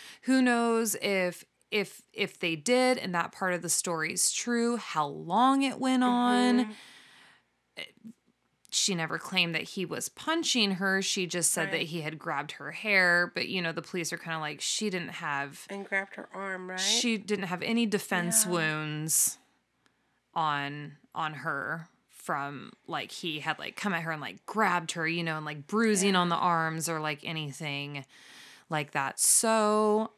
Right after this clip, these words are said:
Speaker 1: that part of the story, I think, is kind of also up
Speaker 2: Listen,
Speaker 1: for debate,
Speaker 2: I don't
Speaker 1: too.
Speaker 2: normally travel with a knife in my car.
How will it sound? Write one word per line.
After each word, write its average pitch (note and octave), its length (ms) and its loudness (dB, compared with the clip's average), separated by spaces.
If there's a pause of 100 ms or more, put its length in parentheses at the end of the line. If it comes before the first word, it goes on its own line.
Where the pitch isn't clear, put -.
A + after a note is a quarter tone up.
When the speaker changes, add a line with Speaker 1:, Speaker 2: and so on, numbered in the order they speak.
Speaker 1:
that F#3 680 0
part G3+ 280 0
of G3 120 -6
the G3 100 0
story, G3 460 2
I F#3+ 100 0
think, F#3 320 -2
is F3+ 160 0
kind F#3 240 -2
of F#3 420 0 (1300)
also A#3 300 2
up G#3+ 220 4
Speaker 2:
Listen, - 100 -12
Speaker 1:
for A#3 140 0
debate, A3+ 580 0 (500)
Speaker 2:
I C4 120 -2
don't F#4 120 8
Speaker 1:
too. C#4+ 420 6
Speaker 2:
normally C#4 520 0
travel A3+ 480 -4
with G#3 200 -4
a G3 60 -4
knife F3+ 420 -6
in E4+ 120 2
my F4 140 -2
car. F4 380 -2